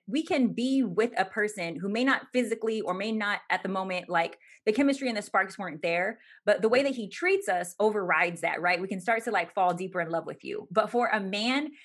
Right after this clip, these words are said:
there is no overriding. A man must be attracted to a woman <laughs> in order to fall in love. But the more that a man loves a woman, she can begin to fall in love. He becomes more attractive to her.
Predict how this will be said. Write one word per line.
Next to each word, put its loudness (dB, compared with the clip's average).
there 2
is 0
no 0
overriding. 2
A 0
man -2
must 2
be 0
attracted -2
to -2
a 2
woman 0
<laughs> 2
in 0
order 2
to 0
fall 6
in -2
love. 6
But 4
the 0
more 2
that 0
a 0
man -6
loves 2
a 2
woman, -4
she -2
can 4
begin 2
to -4
fall 2
in -4
love. -2
He 2
becomes -6
more -4
attractive -4
to 0
her. -4